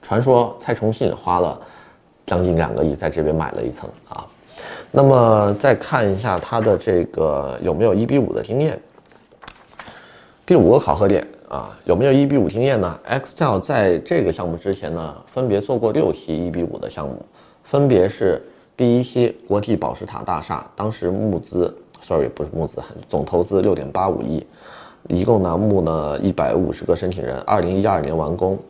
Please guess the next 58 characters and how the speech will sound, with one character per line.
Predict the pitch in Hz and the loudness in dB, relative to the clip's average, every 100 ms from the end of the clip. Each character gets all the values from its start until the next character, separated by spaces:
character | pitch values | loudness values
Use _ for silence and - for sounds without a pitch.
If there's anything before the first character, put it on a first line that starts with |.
| - _ | -20 _
目 | - 107 | -4 -4
前 | 92 90 | -2 -4
呢 | 92 - | -4 -2
，I | - 101 | 0 2
八 | 107 | 4
二 | 107 87 | 2 2
九 | - 82 | 0 -2
已 | |
经 | 76 76 80 | -2 -10 -8
开 | 85 | -8
始 | - - | -8 -8
下 | 87 | -6
发 | - 92 92 | -2 0 0
了， | 90 - - - - - | -2 -6 -20 -18 -18 -4
并 | 107 | -4
且 | 90 87 | -2 -4
的 | - | -4
话 | 85 | -2
呢， | 76 | 0
完 | 71 78 | 0 0
成 | 104 85 | 0 0
了 | 87 78 | 0 0
这 | 78 - | -2 -4
个 | - | -6
还 | - 95 | -6 -4
款。 | - - - _ - - - - | -6 -10 -20 _ -20 -20 -12 4
第 | 143 | 6
二 | 139 | 6
期 | 90 - | 4 2
的 | 101 | 2
话 | 80 87 | 2 0
呢， | 73 73 | -2 -4
是 | - 87 78 - - - | 0 2 2 -2 -16 -12
三 | - 110 | -2 2
个 | 107 | 4
五 | 80 62 | 2 0
国 | - | -2
际 | 90 95 | -2 -2
公 | 101 110 | 0 2
寓， | 95 - - _ _ - | 0 -2 -18 _ _ -14
四 | - | -4
点 | 85 67 | -2 0
八 | 87 95 | -2 0
个 | 92 | 0
亿， | 73 - - | 0 -4 -6
两 | 80 | -2
百 | 101 71 | 0 0
位 | 69 | 0
投 | 82 | -2
资 | 76 76 | -2 -2
人， | 67 60 | -4 -6
二 | - 101 | -4 -2
零 | 82 90 | -2 0
一 | 104 117 | 2 2
六 | 92 | 2
年 | 73 60 | -2 -6
完 | 62 62 | -6 -6
工。 | 67 67 | -6 -6